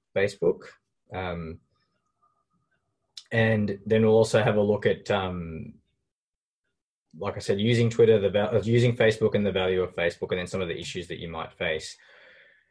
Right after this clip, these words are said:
So, um, if you've attended the Twitter session that I did, you'll have seen this timeline before. So Facebook's the second oldest of all of the social media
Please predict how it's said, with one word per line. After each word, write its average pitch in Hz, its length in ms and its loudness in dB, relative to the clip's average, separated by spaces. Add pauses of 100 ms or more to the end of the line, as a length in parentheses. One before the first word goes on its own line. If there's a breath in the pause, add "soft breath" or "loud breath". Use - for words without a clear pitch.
(100)
So, 120 440 6 (360)
um, 110 420 -2
if 120 200 -8
you've 104 180 -6 (400)
attended 123 400 0
the 104 100 2
Twitter 123 300 2
session 117 420 2
that 107 120 2
I 107 100 2
did, 101 240 -4
you'll 98 240 2
have - 120 -10
seen 107 220 -2
this 98 160 -2
timeline 110 520 0
before. 107 260 0
So 110 140 2
Facebook's 117 480 0
the - 80 -8
second 117 360 0
oldest 113 460 4
of 110 160 2
all 113 320 2
of 110 80 0
the 110 80 0
social 113 420 2
media 110 720 4